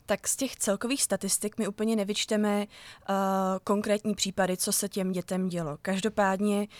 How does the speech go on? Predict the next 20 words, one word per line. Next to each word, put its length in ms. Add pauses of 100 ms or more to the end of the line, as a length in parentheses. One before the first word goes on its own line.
(140)
když 180
se 120
podíváme 480
na 100
ta 160
data, 360
která 580 (160)
za 100
posledních 460
dvacet 340
let 200
výrazně 480
stoupají, 580
tak 220
víme, 220
že 120
těch 180
případů 360
zkrátka 420
přibývá. 720